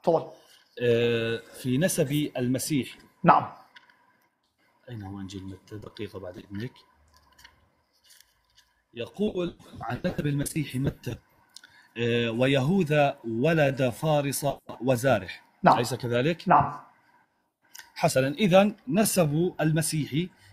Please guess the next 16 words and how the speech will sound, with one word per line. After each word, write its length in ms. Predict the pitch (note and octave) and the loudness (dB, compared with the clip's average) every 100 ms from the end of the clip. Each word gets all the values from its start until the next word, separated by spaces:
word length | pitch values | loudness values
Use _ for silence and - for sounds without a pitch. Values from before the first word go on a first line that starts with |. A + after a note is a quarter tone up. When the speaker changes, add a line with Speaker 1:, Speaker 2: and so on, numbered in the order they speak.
| - | 2
Speaker 2:
يأتي 480 | G#3+ - F3 F#3+ - | 2 2 -4 -4 -4
إلى 200 | D#3+ D#3 | 0 2
فارس 440 | C#3+ E3 D3 E3+ - | 2 4 4 2 0
وزارح 500 | F3+ F#3 A#2+ G#2 B2 | 4 6 4 2 -2
بن 280 | D#3 G3 G3 - _ - | 0 2 0 -8 _ -4
يهوذا. 580 | C3 F3+ F3 E3+ G2+ F2 _ - | 2 4 4 2 0 -8 _ 2
Speaker 1:
نعم. 260 | F#3 D#3+ B2 | 4 4 4
Speaker 2:
ويهوذا 460 | E3+ F#3 A3+ D#3+ | 2 4 2 2
طبعًا 260 | E3+ D#3+ D3+ | 2 2 2
ابن 300 | F#3+ F#3+ F3+ | 0 -2 0
يعقوب. 420 | F#3 F3+ - A2 - _ _ _ _ _ - | 2 0 -2 -6 -8 _ _ _ _ _ -4
أليس 180 | B2+ C#3+ | 0 2
Speaker 1:
صح. 160 | D3 F#3 | 4 6
Speaker 2:
كذلك؟ 260 | D3+ F#3+ G3+ - _ | 6 6 0 -12 _
Speaker 1:
صح. 340 | F3 F#3 - - - _ _ _ _ _ _ _ - | 6 6 4 -10 -20 _ _ _ _ _ _ _ -6
Speaker 2:
حسنًا، 460 | - C#3+ G#2 G2 | -2 -2 -2 -8